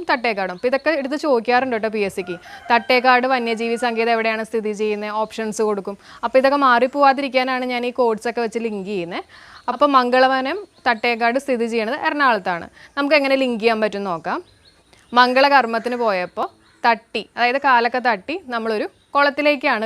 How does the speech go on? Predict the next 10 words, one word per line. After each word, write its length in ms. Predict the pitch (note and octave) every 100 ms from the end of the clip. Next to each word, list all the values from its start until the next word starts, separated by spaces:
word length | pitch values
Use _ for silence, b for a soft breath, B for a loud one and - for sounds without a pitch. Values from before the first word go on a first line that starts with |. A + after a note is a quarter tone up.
| A3+
വീണതെന്ന് 280 | G3+ F#3 G#3+
വിചാരിക്കുക. 360 | F#3 E3 - - B B -
അപ്പോൾ 120 | C#4+ E4
ഈ 40 | D4
മൂന്ന് 280 | D4 D#4 F4 -
സ്ഥലങ്ങളും 440 | C#4+ B3 A3+ A3+
കൂടിയിട്ടാണ് 460 | A#3 G3+ G3 G#3+ G3+ G#3
ഞാനിവിടെ 260 | G3+ G3+ G#3
ലിങ്ക് 200 | F#3 F#3
ചെയ്തിരിക്കുന്നത്. 460 | F#3 F3 F3 F3